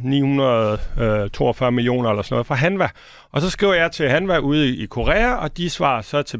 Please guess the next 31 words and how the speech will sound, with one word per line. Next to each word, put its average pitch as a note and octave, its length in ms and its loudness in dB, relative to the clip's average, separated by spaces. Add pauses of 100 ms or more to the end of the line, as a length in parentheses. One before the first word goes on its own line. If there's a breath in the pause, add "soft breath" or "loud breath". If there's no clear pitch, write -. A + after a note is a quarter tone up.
om A2 160 -2
de G#2 100 -8
kan G2+ 140 -4
bekræfte D3+ 500 -4
de D3 120 -8
her, C#3+ 220 2
øh, G#2+ 300 -2
leveringstidspunkter, D#3 880 -2
fordi F3 360 -2 (260 loud breath)
hvis D3 120 0
det D3+ 140 -2
tager A3+ 200 0
to F#3+ 180 -2
et D#3+ 80 0
halvt E3+ 160 2
år D3 120 0
at - 80 -8
få D#3+ 140 0
deres C#3 240 0
kanon, A#2+ 340 -2
så E3 100 -4
kan F#3 80 0
jeg E3+ 100 2
måske C#3+ 220 -4
godt E3 180 0
forstå, D#3 360 -2
at B2 180 -8
det, D3+ 300 -2
det, C#3+ 320 -6
det D3 100 0
har C3+ 120 0